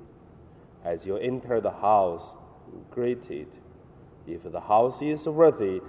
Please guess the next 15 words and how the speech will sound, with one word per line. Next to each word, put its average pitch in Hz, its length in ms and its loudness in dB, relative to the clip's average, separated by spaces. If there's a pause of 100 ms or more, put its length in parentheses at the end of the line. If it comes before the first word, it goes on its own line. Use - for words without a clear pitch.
(200)
let 147 360 2
your 180 160 4
peace 117 420 -4
come 107 300 -2
upon 98 600 2
it. - 260 -16 (960)
But 127 340 4 (480)
if 95 300 -10
it 107 220 -8
is 120 220 -4
not 156 380 2
worthy, 104 520 0 (380)
let 143 320 -4
your 151 120 0
peace 131 640 -10